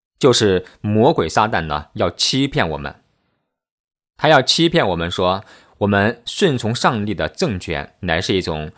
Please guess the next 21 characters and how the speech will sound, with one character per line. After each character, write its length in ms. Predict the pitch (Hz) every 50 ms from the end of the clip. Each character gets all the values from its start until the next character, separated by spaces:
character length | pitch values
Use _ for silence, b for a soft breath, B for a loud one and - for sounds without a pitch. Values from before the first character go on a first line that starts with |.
| b b b b b
盲 360 | 95 95 98 104 101 107 123
目 320 | 143 156 185 196 160 107 85
的 80 | 80
顺 220 | 78 - 113 85 80
从， 260 | - - 71 73 - - _ _ _ _ _ _ _ _ _ _ _ _ _ _ _ _ _ _ _ _ _
是 200 | - - 190 175
一 100 | 170 165
种 340 | - 113 101 95 95 92 B B B B
愚 320 | 117 107 104 104 113 160 180
蠢 240 | - - 104 85
的 80 | 82 82
表 220 | 80 95 78 62
现。 340 | 69 - 95 87 76 - _ _ _ _ _ _ _ _ _ _ _ _ _ _ _ _ _ _ _ _ _ _ _ _ _ _ _ _ _ _ _ _
因 180 | - 147 180 170
为 300 | 127 113 110 110 120 123
撒 260 | - - 175 170 170
旦 320 | 170 156 120 101 95 - -
污 260 | 135 139 151 156 165
蔑 200 | 160 151 120 85
上 300 | 82 - 120 90 78 80
帝， 240 | 78 85 73 -